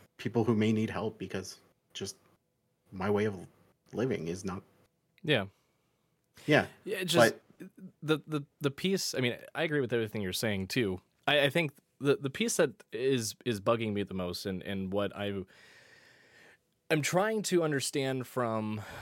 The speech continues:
Speaker 2: the, those arguing on the other side, right? 'Cause I'm, I'm gonna, I'll, I'll put it very bluntly. Um, I, I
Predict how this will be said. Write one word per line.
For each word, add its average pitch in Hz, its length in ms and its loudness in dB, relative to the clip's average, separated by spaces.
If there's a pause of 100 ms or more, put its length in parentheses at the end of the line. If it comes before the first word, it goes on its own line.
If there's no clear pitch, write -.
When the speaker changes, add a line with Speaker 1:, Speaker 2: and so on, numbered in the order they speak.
(420)
Speaker 2:
the, 110 540 0 (680)
those 156 240 6
arguing 131 360 4
on 110 100 2
the 101 80 2
other 95 160 0
side, 78 340 -8 (220)
right? 98 240 0 (360)
'Cause 131 240 4
I'm, 135 200 0 (840)
I'm 127 100 2
gonna, 139 180 4 (180)
I'll, 117 240 2
I'll 120 140 2 (640)
put 175 160 6
it 147 80 -4
very 139 240 4 (200)
bluntly. 98 680 0
Um, 101 440 2
I, 135 200 2
I 135 160 -2